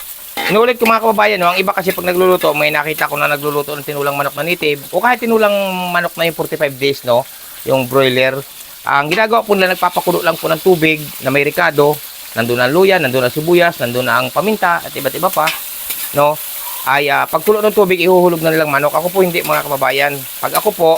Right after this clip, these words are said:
nagtitinula, ay ginigisa ko muna ang, ah, luya, bawang, sibuyas, no?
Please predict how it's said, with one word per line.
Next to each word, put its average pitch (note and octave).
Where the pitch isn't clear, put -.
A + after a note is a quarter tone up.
nagtitinula, D#3+
ay D3
ginigisa D3
ko C#3+
muna D3
ang, C#3
ah, C3
luya, F#3+
bawang, F3
sibuyas, C#3+
no? D#3+